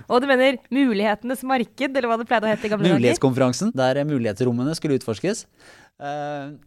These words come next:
Speaker 2: det var jo en pressekonferanse, som det ofte er i forkant av disse landsmøtene, der både Erna Solberg og Linda Hofstad Helleland, som har ledet programkomiteen i Høyre, eh,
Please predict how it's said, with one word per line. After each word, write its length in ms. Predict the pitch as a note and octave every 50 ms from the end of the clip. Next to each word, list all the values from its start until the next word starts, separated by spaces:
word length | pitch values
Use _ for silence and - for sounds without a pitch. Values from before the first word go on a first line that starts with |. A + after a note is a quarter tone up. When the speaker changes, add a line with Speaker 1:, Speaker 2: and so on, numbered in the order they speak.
| _
Speaker 2:
det 200 | - C#3 C#3+ D3+ D3
var 200 | C#3+ C#3 B2 B2+ C3
jo 140 | C3 C#3 D3+ -
en 200 | D#3 D#3 D3+ D3+
pressekonferanse, 680 | C#3 E3 E3 - - B2+ A2 A2 A#2 A2+ A2 A#2 C#3 D3+
som 140 | C#3+ - C#3+ C#3+
det 60 | C#3
ofte 220 | B2 - - -
er 200 | G2+ G#2 A2 A#2
i 40 | A#2+
forkant 340 | C3 A#2+ - - A2 G#2+ A#2
av 80 | A#2+ A#2
disse 120 | A#2 A#2+
landsmøtene, 500 | A2+ G2+ F#2 - G2+ F#2+ - - D3 D3 C#3
der 360 | A#2+ A2 G#2+ G#2+ G#2+ G#2+ G#2+ A2
både 260 | A#2 G#2 G2+ A2 G#2+
Erna 160 | G2 G2 A2
Solberg 420 | A2 A#2+ G2 F2+ G2 G#2+ A2+ A2 - - _
og 320 | - - G#2 G#2 G#2 G#2+ G#2+
Linda 280 | G#2+ G2+ F#2+ G#2 A2 B2
Hofstad 280 | A#2 - - A#2 B2+
Helleland, 320 | C3+ A2 F#2+ B2+ E3+ D#3+ A#2+
som 80 | A#2+
har 80 | A#2 B2
ledet 220 | A#2 F2 F2 F2+ -
programkomiteen 640 | A2+ G2+ F#2 F#2 - - G2 F#2+ - A2 A#2+ C3+
i 220 | B2 - G2 G2+ G2 F#2+
Høyre, 300 | G2+ F#2 F#2 - C#3 B2+ - _ _ _ _ _ _ _ _ _ _ _ _ _ - - -
eh, 400 | A2 A2+ A2+ G#2+ G#2 G2+ G2+